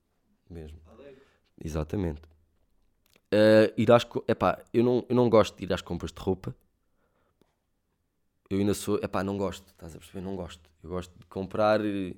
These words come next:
Speaker 1: se é pa-, eu não gosto de comprar roupa. Eu tenho, a minha roupa dura-me anos, estás a perceber? Porque eu gosto. Agora são vintage.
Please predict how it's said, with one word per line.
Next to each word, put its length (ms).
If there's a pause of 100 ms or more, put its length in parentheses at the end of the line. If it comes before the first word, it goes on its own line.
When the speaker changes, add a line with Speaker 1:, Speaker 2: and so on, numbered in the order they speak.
(760)
Speaker 1:
se 220
é 40
pa-, 200
eu 100
não 140
gosto 200
de 40
comprar 220
roupa. 160
Eu 60
tenho, 220
a 40
minha 160
roupa 320
dura-me 360
anos, 340 (100)
estás 220
a 40
perceber? 300
Porque 160
eu 40
gosto. 400 (320)
Agora 240
são 180
vintage. 500